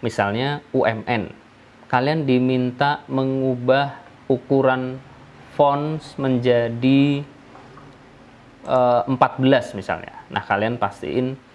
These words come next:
kalian ada di layer ini, kemudian kalian klik. Nanti, eh, kalian bisa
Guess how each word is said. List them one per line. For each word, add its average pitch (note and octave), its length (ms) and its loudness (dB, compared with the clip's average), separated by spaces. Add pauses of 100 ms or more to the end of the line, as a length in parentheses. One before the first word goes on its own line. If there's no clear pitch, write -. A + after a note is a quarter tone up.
(220)
kalian A#2 300 0
ada G#2 160 0
di G#2+ 160 -2
layer G#2 320 -2
ini, C#3+ 480 -2 (640)
kemudian A#2+ 400 -2
kalian A#2 380 -4
klik. E3+ 340 0 (2250)
Nanti, C3+ 560 0
eh, B2+ 800 0 (240)
kalian B2 240 0
bisa A2 320 -2